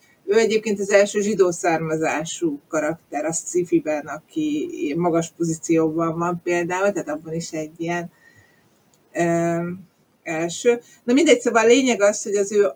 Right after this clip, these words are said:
édesanyja, aki ugye telepata, és nem regisztrál a Psi hadtestbe, és részletesen meg van adva, hogy milyen szenvedéseken megy keresztül, és ez hogyan motiválja Ivanovát. Aki egyébként valószínűleg aztán kiderül, hogy neki is vannak valami telepata, ugye?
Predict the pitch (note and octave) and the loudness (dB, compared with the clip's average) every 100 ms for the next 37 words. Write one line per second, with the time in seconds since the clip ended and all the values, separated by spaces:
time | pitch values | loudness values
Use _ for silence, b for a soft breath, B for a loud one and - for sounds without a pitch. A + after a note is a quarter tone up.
0 | - A3+ A#3 F3 - E3 D#3+ D#3 D3+ D#3+ | -2 2 2 2 -2 -6 -4 -4 -4 -4
1 | _ D#3 D3+ D3 E3 D#3+ D#3+ D3 D3+ - | _ -6 -4 -2 -2 0 -2 -4 -6 -8
2 | - _ - _ _ _ - - F#4+ - | -16 _ -18 _ _ _ 2 2 2 -2
3 | F#3 D#3+ D#3+ E3 E3 D#3 E3+ - D3+ D3+ | -2 -2 -2 -6 -4 -2 -2 -4 -4 -2
4 | D3 - - E3 E3 E3 D3 - - E3 | -4 -6 -4 -2 -2 -4 -12 -12 -10 -10
5 | - D#3+ E3 E3+ - F#3+ F3 - E3+ - | -10 -8 -8 -8 -4 -2 -2 -12 -18 -14
6 | - - B3+ _ D#3+ D3+ A3+ G3 D3+ - | -12 -12 -16 _ -10 -10 -10 -8 -8 -10
7 | D3+ E3 D3+ - D#3 C#3+ C#3 E3 _ - | -8 -6 -6 -8 -12 -12 -12 -16 _ -20
8 | - D3 C#3 - D#3+ D3+ - D3 D3+ C3+ | -18 -14 -10 -10 -12 -16 -18 -18 -16 -16
9 | C3 _ D#3+ D#3+ E3 - D3 D#3+ - D#3+ | -18 _ -8 -6 -6 -10 -12 -12 -10 -12
10 | - - D3 C#3+ E3 _ _ _ _ _ | -12 -18 -14 -14 -14 _ _ _ _ _
11 | C#3+ C#3+ D3 C#3 C#3+ D3 C3+ C3+ C3 C3 | -20 -10 -8 -6 -6 -8 -10 -18 -16 -16
12 | - _ - G3+ G#3+ F#3 F#3+ G#3 F#3 F#3+ | -20 _ -6 0 4 8 8 6 0 0
13 | F#3+ F#3+ F3+ F3+ - F3+ F3 E3+ F#3+ F3+ | 0 -2 -2 -4 -6 -6 -4 -4 -2 0
14 | F3+ F3+ F3+ E3+ E3+ - - D3 - A3+ | 2 0 -2 -6 -6 -8 -10 -14 -18 -20
15 | _ - E3 E3 - - _ E3 - D3+ | _ -16 -14 -14 -16 -20 _ -20 -18 -20
16 | _ F#3+ A#3 | _ -12 -10